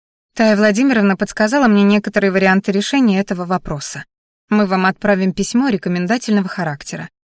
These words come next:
говорит Юля. "Мне нужно разрешение от вас. Сейчас", непреклонно звучат слова Леона. "Мы заменим оборудование. По проекту стояло импортное. Не понимаю, почему в предоставленных вам документах числится совершенно не то".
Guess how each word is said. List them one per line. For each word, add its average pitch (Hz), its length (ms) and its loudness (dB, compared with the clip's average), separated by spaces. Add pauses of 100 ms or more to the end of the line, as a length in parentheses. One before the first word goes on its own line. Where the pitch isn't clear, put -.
говорит 170 440 -6
Юля. 156 380 -10 (560)
"Мне 208 280 2
нужно 214 340 2
разрешение 202 680 2
от - 180 0
вас. 160 460 -6 (100)
Сейчас", - 720 -6 (420)
непреклонно 185 600 -2
звучат 175 380 -8
слова 170 280 -6
Леона. 151 400 -8 (520)
"Мы 208 180 2
заменим 226 580 2
оборудование. 156 720 -2 (340)
По 196 120 -2
проекту 247 400 0
стояло 226 340 2
импортное. 160 760 -2 (460)
Не 208 120 0
понимаю, 262 380 2
почему 240 340 0
в - 40 -6
предоставленных 190 840 0
вам 185 200 0
документах 202 600 -2
числится 202 500 -4
совершенно 196 540 -2
не 180 180 -4
то". 131 260 -12